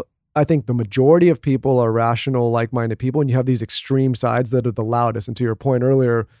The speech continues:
social makes those voices even louder. So you think that that's the majority of the world, when probably a lot of us are sitting in the middle, like, "Hey, what the fuck? Like, we just want this,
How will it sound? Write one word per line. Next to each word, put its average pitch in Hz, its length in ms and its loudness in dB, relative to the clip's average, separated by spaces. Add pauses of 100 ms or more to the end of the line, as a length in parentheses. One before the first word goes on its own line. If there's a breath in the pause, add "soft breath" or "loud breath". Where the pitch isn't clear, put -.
social 135 460 0
makes 123 340 -4
those 120 300 0
voices 117 420 -2
even 113 220 -4
louder. 110 420 -6
So - 100 -6
you 131 140 0
think 147 320 -2
that 139 140 -2
that's 123 200 -2
the 131 120 -4
majority 120 540 -2
of 104 100 -6
the 113 100 -2
world, 123 280 0
when 127 100 -2
probably 156 280 -2
a 131 60 2
lot 120 220 2
of 127 80 -2
us 110 120 -4
are 110 40 -8
sitting 123 220 -4
in 120 40 -4
the 117 80 -2
middle, 127 220 0
like, 113 160 -2
"Hey, 127 240 0
what 117 160 -8
the - 80 -18
fuck? 135 300 -4
Like, 113 100 -12
we 123 80 0
just 123 120 -2
want 135 140 0
this, 123 80 0